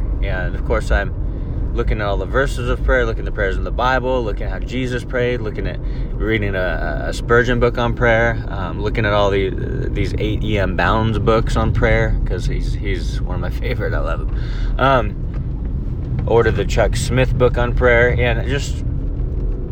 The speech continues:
kinda diving headfirst into the importance of, the priority of, the criticalness of, the power of prayer. We undervalue it.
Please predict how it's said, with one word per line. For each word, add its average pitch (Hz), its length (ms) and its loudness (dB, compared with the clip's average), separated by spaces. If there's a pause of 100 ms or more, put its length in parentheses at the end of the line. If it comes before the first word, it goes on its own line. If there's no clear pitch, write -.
(240)
kinda 127 280 0
diving 113 720 -2
headfirst 117 560 0
into 101 420 0 (560)
the 113 140 0
importance 117 560 2
of, 92 200 0
the 95 60 -2
priority 107 680 2
of, - 400 -2
the - 80 -2
criticalness 113 600 0
of, - 680 -4
the - 60 -4
power 117 440 2
of 98 300 -2 (720)
prayer. - 380 -2 (1200)
We 127 160 4
undervalue 110 600 4
it. 87 120 -2